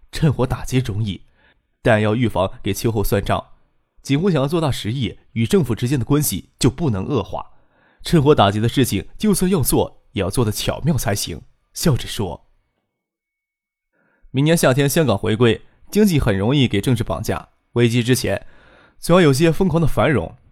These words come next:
在繁荣的那段时间里，能顺利地将爱达电子注入嘉实实业，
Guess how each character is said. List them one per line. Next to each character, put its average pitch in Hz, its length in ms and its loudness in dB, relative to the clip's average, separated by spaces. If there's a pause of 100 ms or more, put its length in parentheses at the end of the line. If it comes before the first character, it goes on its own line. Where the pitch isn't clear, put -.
(120)
在 165 180 2
繁 139 200 2
荣 170 100 0
的 156 80 4
那 147 140 0
段 127 120 2
时 117 140 -4
间 147 180 2
里， 104 220 -2 (300)
能 123 140 4
顺 143 160 2
利 131 60 6
地 113 120 2
将 135 160 2
爱 135 120 4
达 113 120 4
电 127 180 4
子 - 340 -6
注 151 120 2
入 123 40 4
嘉 135 160 2
实 113 120 0
实 110 160 -2
业， 120 180 0